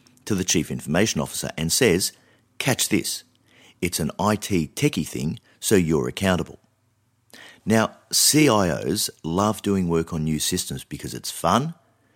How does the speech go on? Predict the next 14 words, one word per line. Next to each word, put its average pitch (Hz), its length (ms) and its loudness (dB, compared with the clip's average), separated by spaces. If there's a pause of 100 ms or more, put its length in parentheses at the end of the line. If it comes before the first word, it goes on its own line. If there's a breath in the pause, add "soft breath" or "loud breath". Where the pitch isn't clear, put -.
(120)
and 101 140 -2
so 127 100 4
the 113 80 0
C 139 220 4
I 139 140 2
O - 20 4
is 101 140 0
gonna 101 160 0
try 80 260 -2
to 85 80 -4
catch - 360 -6
the - 60 -8
slippery - 380 -4
pig. - 400 0